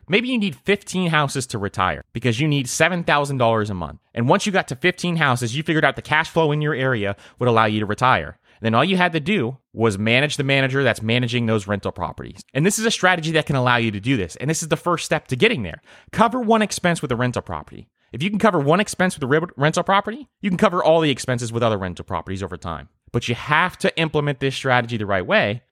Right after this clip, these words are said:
and reduce your liability cost. So this is the amazing power of assets. It's the amazing power that you have with your personal finances. But the choice is up to you and what you want out of life.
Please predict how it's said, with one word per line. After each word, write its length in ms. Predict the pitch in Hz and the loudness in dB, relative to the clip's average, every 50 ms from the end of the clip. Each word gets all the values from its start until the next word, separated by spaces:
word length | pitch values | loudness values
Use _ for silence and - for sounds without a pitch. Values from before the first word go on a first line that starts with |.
| _ - | _ -2
and 180 | - 135 135 127 | 0 0 2 4
reduce 680 | 143 135 104 98 127 175 190 208 220 - - - - _ _ _ - | 2 2 2 2 2 4 4 4 0 -2 -4 -10 -12 _ _ _ -10
your 360 | 110 113 135 139 147 147 147 - | -2 0 2 2 2 2 0 0
liability 640 | 117 113 113 117 113 110 107 113 104 98 95 87 85 | 0 2 2 4 2 2 2 2 0 0 0 -2 -4
cost. 500 | - - 85 - - - - - - _ _ | -8 -8 -10 -10 -10 -12 -16 -20 -20 _ _
So 160 | - - 143 | -2 0 2
this 200 | 131 196 208 214 | 4 4 2 2
is 80 | 240 196 | 2 2
the 60 | 202 | 2
amazing 460 | 151 135 135 139 147 156 147 165 151 | 2 4 4 4 4 4 2 -2 -2
power 280 | 123 139 135 135 131 120 | 0 0 2 2 2 2
of 80 | 107 | 2
assets. 460 | 101 98 104 113 - - 147 143 - | 2 2 2 2 0 -2 -4 -4 -4
It's 160 | - 120 - - | -8 -12 -8 -4
the 80 | - | -2
amazing 680 | 117 120 113 117 127 139 170 196 196 175 160 180 175 - - - | -2 -2 0 0 2 2 4 2 2 0 -2 -2 -4 -4 -8 -8
power 480 | - 147 143 131 127 127 123 120 120 _ _ _ _ _ - | -2 2 2 2 4 2 0 -4 -6 _ _ _ _ _ -6
that 160 | 113 - - | -6 -2 0
you 80 | 156 | 0
have 240 | 156 151 143 143 127 | 2 2 2 2 2
with 80 | 113 104 | 0 -2
your 100 | 120 123 | -4 -2
personal 360 | - 127 123 - - 110 104 | 0 0 -2 -2 -2 -4 -2
finances. 500 | - 107 104 101 90 78 80 - 85 85 | -2 -2 -2 -2 -4 -6 -10 -12 -12 -10
But 140 | - 131 127 | -8 -4 -4
the 40 | 156 | -2
choice 240 | - 226 233 226 | 2 2 2 2
is 120 | 190 180 156 | 4 2 0
up 100 | - - | 0 0
to 100 | - 160 | -4 -4
you 160 | 180 277 240 | -2 0 0
and 140 | 135 113 113 | 0 0 0
what 200 | 160 175 - - | 0 0 0 0
you 80 | 202 | 0
want 200 | 185 175 180 180 | 2 2 2 4
out 80 | 175 165 | 4 4
of 100 | 139 123 | 4 4
life. 300 | 143 175 - 120 - | 2 2 0 0 -6